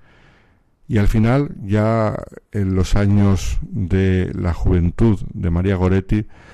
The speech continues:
se habían asentado en el pueblo de Nettuno. Nettuno es un pueblo en la costa, muy cerca de Roma y muy cerca también de Anzio,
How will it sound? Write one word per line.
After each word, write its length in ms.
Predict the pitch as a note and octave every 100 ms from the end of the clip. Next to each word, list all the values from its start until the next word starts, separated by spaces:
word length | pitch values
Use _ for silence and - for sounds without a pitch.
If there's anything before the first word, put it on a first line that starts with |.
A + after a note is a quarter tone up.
| -
se 160 | - -
habían 220 | G#2 A#2
asentado 520 | A#2 A2+ G#2 A2 A#2
en 100 | A2+
el 120 | F#2+ F#2+
pueblo 320 | A2 G#2+ G#2
de 100 | G#2
Nettuno. 800 | G2 F2+ - G2 F#2 F2+ E2 -
Nettuno 600 | - F#2 - G2+ G#2 G2 -
es 120 | G2
un 100 | F2+
pueblo 360 | - G2 F#2+ F2+
en 160 | G2+ F2+
la 100 | E2+
costa, 640 | - A#2 - - A#2+ B2 - - - - _ -
muy 220 | G2 G2+
cerca 760 | - G#2 F#2+ F#2 - F2 E2+ -
de 760 | - F2+ D#2+ F2+ F2+ F2+ F2 A#2+ C3+ F#2+
Roma 560 | E2 G#2 G#2+ F#2+ G#2+ D#3 - - - - - _ _ -
y 140 | G#2
muy 160 | G2 A2+
cerca 300 | A#2+ A#2 A2+
también 420 | G#2 G2+ A2 A2+
de 140 | F#2+
Anzio, 640 | G2+ C#3+ - - F2 D2+